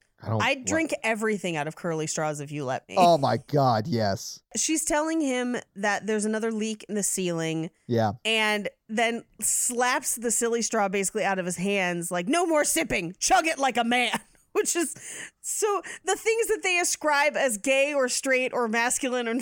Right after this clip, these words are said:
Speaker 2: or feminine in this movie are bonkers.
Speaker 3: Yes.
Speaker 2: <laughs> And this is one of
Speaker 1: Yes.
Speaker 2: them. We cut to the girl's bedroom, and it sounds like somebody has a vibrator, is what I initially thought was happening in this scene.
Speaker 3: I thought so too. Yeah.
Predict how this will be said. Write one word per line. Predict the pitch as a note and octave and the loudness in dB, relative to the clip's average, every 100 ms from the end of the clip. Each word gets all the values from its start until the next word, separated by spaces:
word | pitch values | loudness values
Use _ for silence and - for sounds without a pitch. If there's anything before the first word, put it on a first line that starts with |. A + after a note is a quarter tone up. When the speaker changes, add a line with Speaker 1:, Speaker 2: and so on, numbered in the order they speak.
| G3+ | -2
Speaker 2:
or | C4+ A#3+ | -2 -2
feminine | - B3 A#3+ A3 G#3 | 0 0 0 0 -2
in | F3 | -2
this | G#3 G3 | -4 -4
movie | G#3+ G3+ F#3 F3 - _ - | -4 -2 -2 -4 -8 _ -2
are | B3 | 0
bonkers. | F#3 A3+ F#3+ D3+ - D3 | 2 0 0 -4 -2 2
Speaker 3:
Yes. | F3 D#4+ - | 4 4 2
Speaker 2:
<laughs> | |
And | F4 | -2
this | - | 2
is | A#2 | 4
one | |
of | C#3 | 6
Speaker 1:
Yes. | C#4 B3 F#3+ E3+ | 8 6 4 -2
Speaker 2:
them. | D#3 A#3 | -4 -4
We | C4+ | -6
cut | - C4+ D#4+ - | -2 0 0 -2
to | - C4 B3 | -2 -2 -2
the | A3 | -4
girl's | G3+ G#3+ G3 | -2 -2 -2
bedroom, | E3+ G3 F#3 F#3 E3+ E3 E3+ - - - _ | 0 -2 0 -2 -2 -4 -8 -14 -20 -20 _
and | B3+ C4+ | -2 0
it | C4 | 0
sounds | - E4+ F#4+ A#4 G#4 | 0 2 2 0 0
like | E4 | 0
somebody | - D#4 C#4 C4 | 0 0 0 0
has | A#3+ A3+ | 0 0
a | G#3 | 0
vibrator, | F3+ G#3 F#3 D3 C3 G2+ E2 G2+ G3+ _ _ | 0 0 0 -2 -4 -4 -4 -4 -6 _ _
is | A#3+ A3+ G3+ | 0 0 0
what | G#3 A3 C4 | -2 0 2
I | B3 | 4
initially | A#3+ A#3+ B3+ B3+ C#4 A#3 G#3+ | 2 2 2 0 0 2 2
thought | A3+ G3+ | 2 0
was | F#3 F#3 | 0 0
happening | F#3 F3 F3 F3 | 0 -2 -2 -2
in | E3 | -2
this | E3 D#3+ | -2 -2
scene. | E3+ D#3 D#3+ | -2 2 4
Speaker 3:
I | B3 | 4
thought | C#4+ D#4+ D#4+ | 6 4 6
so | E4 D#4+ | 6 6
too. | - C#4 F#4+ A#3+ | 4 4 6 4
Yeah. | D3+ C#4+ D4 | 6 6 6